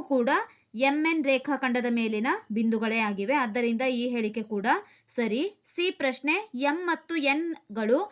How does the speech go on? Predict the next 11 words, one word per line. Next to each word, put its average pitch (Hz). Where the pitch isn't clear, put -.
ರೇಖಾಖಂಡ 302
ಎಂ 302
ಎನ್ 226
ನ -
ಅಂತ್ಯಬಿಂದುಗಳು. 233
ರೇಖಾಖಂಡ 262
ಎಂ 285
ಎನ್ 262
ನ 320
ಅಂತ್ಯಬಿಂದುಗಳು 254
ಎಂ 247